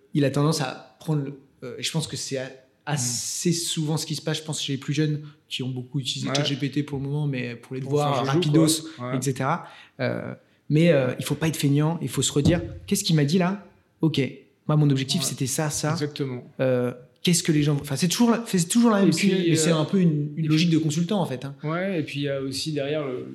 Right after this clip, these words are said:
Speaker 2: une des clés pour percer, enfin pour percer, pour percer, pour, euh, faire que ça marche, c'est l'authenticité.
Speaker 1: Ouais, ouais, c'est clair.
Speaker 2: Quand c'est du fake, ça se voit tout de suite.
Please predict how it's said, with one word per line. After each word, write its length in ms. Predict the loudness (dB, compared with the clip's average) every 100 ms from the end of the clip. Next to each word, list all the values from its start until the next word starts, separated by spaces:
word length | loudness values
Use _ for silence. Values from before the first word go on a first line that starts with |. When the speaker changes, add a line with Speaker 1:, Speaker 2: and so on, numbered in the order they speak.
| -10
Speaker 2:
une 120 | -4
des 120 | -4
clés 220 | -2 -2 -2
pour 220 | -2 -8
percer, 500 | -8 -6 -4 -4 -8 -14 -20 _ _ -20 -12
enfin 100 | -10
pour 120 | -8
percer, 340 | -6 -6 -8 -10 -18 _ _ _
pour 180 | -4 -4
percer, 420 | -4 -4 -2 -2 -4
pour, 220 | -10 -12
euh, 60 | -12 -14 -16
faire 140 | -14
que 60 | -6
ça 100 | -2
marche, 340 | -2 -2 -6 -6 -8 -8
c'est 180 | -10 -4
l'authenticité. 520 | -2 -2 -2 -2 -2 -4 -10 -2
Speaker 1:
Ouais, 240 | -2 -2 -8 -18 -10
ouais, 160 | -8
c'est 140 | -8 -8
clair. 140 | -6
Speaker 2:
Quand 120 | -4
c'est 120 | -2 -2
du 120 | -2
fake, 360 | -2 -4 -4 -10
ça 200 | -10 -8
se 60 | -6
voit 140 | -6
tout 100 | -6
de 60 | -6
suite. 380 | -4 -4 -6